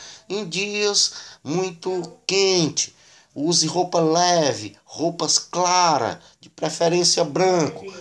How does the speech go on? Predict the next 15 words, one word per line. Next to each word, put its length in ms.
Por 220
quê? 380
Porque 380
a 80
roupa 460
preta 520
absorve 1120
toda 540
a 120
luz 480
que 100
chega 400
nela. 520
Não 280
reflete, 960